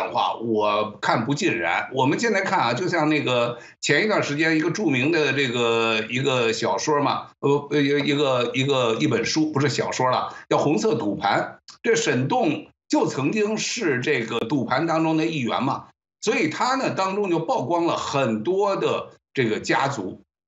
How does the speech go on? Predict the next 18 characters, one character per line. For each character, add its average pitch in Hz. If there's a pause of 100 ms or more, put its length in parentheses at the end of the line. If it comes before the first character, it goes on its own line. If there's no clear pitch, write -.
(120)
很 139
多 202
的 175
家 117
族 117
都 202
是 160
中 156
共 151
的 95
权 104
贵 117
家 92
族。 98 (320)
哎， 151
他 226
们 220
呢， 151